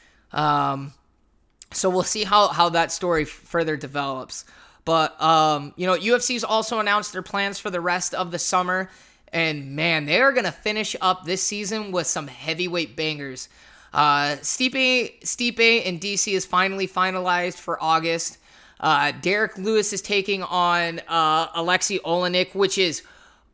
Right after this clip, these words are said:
one of my favorite stylistic matchups. I mean, when they put that together, I got super excited.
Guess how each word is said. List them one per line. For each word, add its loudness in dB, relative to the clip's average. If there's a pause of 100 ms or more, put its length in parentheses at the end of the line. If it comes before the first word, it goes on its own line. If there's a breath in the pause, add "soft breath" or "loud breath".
(180)
one 2
of 2
my 4
favorite 0
stylistic 2
matchups. 0
I -8
mean, -6
when -4
they -4
put -6
that 0
together, 0
I 2
got 0
super -2
excited. -2